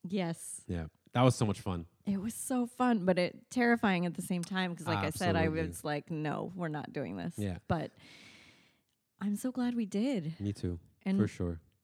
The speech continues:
Speaker 1: I feel like we've learned so much already, and there's so much that we haven't even touched. Here's the thing that happens in the, the dance store world.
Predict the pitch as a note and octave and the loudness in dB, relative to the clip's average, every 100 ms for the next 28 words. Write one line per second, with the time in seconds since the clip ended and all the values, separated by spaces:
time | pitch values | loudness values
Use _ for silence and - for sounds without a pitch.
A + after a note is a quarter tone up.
0 | _ - F#3+ - G3+ G3+ G3 - F3 E3 | _ -4 -2 0 0 0 -2 -12 -10 -6
1 | F#3+ F#3 F3+ E3+ E3 F3 F3+ F#3+ F#3+ - | -2 -2 -4 -4 0 0 2 2 0 -2
2 | - E3 E3 E3+ F3+ D#3+ C#3+ C#3+ F3+ D#3 | 0 2 2 0 0 0 0 -2 -2 0
3 | D3 C#3 C#3+ - - D#3 D3 D3 D#3 - | 0 0 -4 -8 -4 -2 0 -2 -4 -6
4 | - E3 E3+ E3 F3 E3 D#3+ F3+ G#3 - | -4 -2 -2 0 2 0 -2 -4 -4 -8
5 | - - _ - G#4+ E4 A3+ F#3+ F3 G3 | -16 -20 _ -2 0 0 -4 -4 -4 -8
6 | - F#3+ G3+ E3 E3+ F#3+ - - _ - | -6 -2 0 0 -2 -2 -8 -18 _ -10
7 | F#3 F3 E3+ E3+ - F3+ E3+ D#3+ - F3+ | -2 2 4 2 0 -4 -2 -4 -2 0
8 | D#3+ D#3 E3+ | 2 0 -2